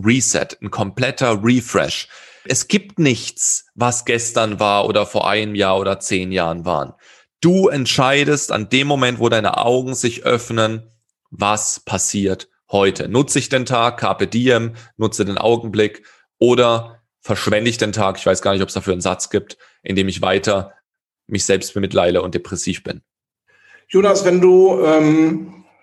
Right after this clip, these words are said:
Speaker 2: Events gibst, Coachings gibst, was für Menschen kommen da zu dir?
Speaker 1: Zu mir kommen meistens Menschen, die sagen, „Ich hab ein, ein gutes, ein gutes emotionales Fundament, das ist okay,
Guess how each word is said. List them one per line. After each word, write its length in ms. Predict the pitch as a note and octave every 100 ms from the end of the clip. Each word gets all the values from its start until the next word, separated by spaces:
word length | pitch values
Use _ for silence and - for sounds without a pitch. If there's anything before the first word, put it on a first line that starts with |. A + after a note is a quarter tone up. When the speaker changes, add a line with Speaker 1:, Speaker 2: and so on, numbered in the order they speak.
| _ -
Speaker 2:
Events 420 | C#3+ D#3+ F3 -
gibst, 400 | F#3 F3+ - -
Coachings 720 | - G3+ G3 F#3 F3 F3 -
gibst, 340 | F3 F3 - D#3+
was 200 | D#3 -
für 120 | G#3+
Menschen 340 | F3 D3 A#2
kommen 240 | F#2 F#2+ G2
da 100 | F2+
zu 200 | - G2+
dir? 240 | F#2+ G2 - - _ _ _ _ _ _ _ -
Speaker 1:
Zu 100 | -
mir 180 | B2 D#3+
kommen 480 | - D3 C#3+ C#3 C3+ A#2
meistens 640 | A2+ C3 C#3+ - C3+ B2
Menschen, 600 | A#2 G#2+ B2+ C#3 - C3 B2
die 100 | A#2
sagen, 880 | B2 A2+ A2+ A2+ A#2 A2+ A2+ A#2 - _ _ _ _ _
„Ich 160 | A2 A#2+
hab 180 | A#2
ein, 80 | C#3
ein 380 | B2+ C3 B2+ A#2
gutes, 680 | A#2 C3+ B2+ A#2+ - - - _ _ -
ein 120 | A2+
gutes 320 | - B2 B2+
emotionales 840 | A#2 A2+ A2 - G#2 F#2+ G2+ A2 G#2+
Fundament, 640 | - G2 F2+ D#2+ F2+ D3+
das 160 | A#2+ -
ist 180 | A2 -
okay, 520 | - - G2 G#2+ E3